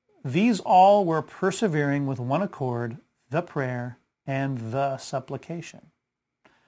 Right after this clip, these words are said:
The supplication also referring to another set of known litur-,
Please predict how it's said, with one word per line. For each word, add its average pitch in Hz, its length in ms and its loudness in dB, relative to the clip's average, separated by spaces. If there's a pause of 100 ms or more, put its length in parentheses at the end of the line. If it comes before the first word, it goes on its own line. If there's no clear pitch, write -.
(360)
The 131 240 0
supplication - 760 -2
also 277 340 2
referring 135 540 -2
to 170 160 -4
another 185 380 -2
set 131 340 -6
of 131 160 -8
known 131 360 -4
litur-, - 340 -6